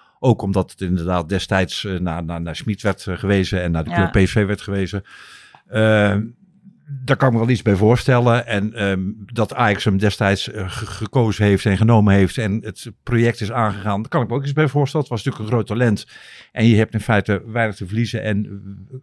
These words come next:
Speaker 1: kans op een, ja, een grote speler binnen te halen.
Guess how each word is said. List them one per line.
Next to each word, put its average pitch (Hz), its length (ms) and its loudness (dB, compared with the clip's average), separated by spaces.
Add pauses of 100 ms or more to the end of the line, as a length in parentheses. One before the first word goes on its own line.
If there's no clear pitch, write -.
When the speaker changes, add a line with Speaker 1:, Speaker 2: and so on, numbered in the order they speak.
Speaker 1:
kans 135 300 2
op 120 200 -8
een, 107 220 -8 (220)
ja, 123 200 -4
een 90 80 -10
grote 104 220 -2
speler 123 320 -4
binnen 127 220 2
te 120 60 -2
halen. 120 360 0